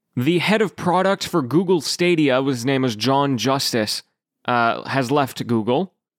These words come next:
which isn't too surprising considering all of the people that have left Stadia over the past while. But then more prominently, the lead director for The Witcher Three at C D Projekt Red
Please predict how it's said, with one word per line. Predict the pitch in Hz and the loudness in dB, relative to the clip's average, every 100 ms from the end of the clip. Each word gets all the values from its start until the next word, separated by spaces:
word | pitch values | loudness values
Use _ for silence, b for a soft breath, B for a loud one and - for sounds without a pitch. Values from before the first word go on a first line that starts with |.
| _ | _
which | 143 151 | -2 0
isn't | 156 147 | 0 0
too | 135 156 | 0 0
surprising | 143 143 127 131 | 0 0 0 0
considering | 139 123 131 123 117 | -2 -2 0 0 2
all | 120 123 | 0 0
of | |
the | 113 | -2
people | 117 117 110 | -4 -2 0
that | 101 | 0
have | 107 98 | -2 -2
left | 110 - _ _ | -4 -4 _ _
Stadia | - - 101 101 107 | -6 -2 0 0 0
over | 104 104 | 0 -2
the | 98 | -4
past | 104 92 - | -4 -6 -4
while. | 92 98 123 _ _ _ _ | -2 -2 -6 _ _ _ _
But | 165 | -2
then | 208 | 0
more | 208 226 240 | 2 2 2
prominently, | 175 196 202 208 156 135 117 113 131 _ _ _ | 2 0 2 0 0 0 0 0 -4 _ _ _
the | - 120 165 | -4 0 2
lead | 147 143 208 233 220 220 | 2 2 4 4 4 2
director | 151 175 160 170 - 190 185 131 | 2 2 2 0 0 0 2 0
for | 160 160 | 0 2
The | 143 | 2
Witcher | 127 170 - 190 | 2 0 2 0
Three | 156 - 131 170 131 101 | 0 -2 0 2 2 2
at | 98 | 0
C | - 165 | 0 0
D | 170 | 0
Projekt | 156 151 143 135 - | 0 0 2 0 -2
Red | 113 127 101 | 0 0 0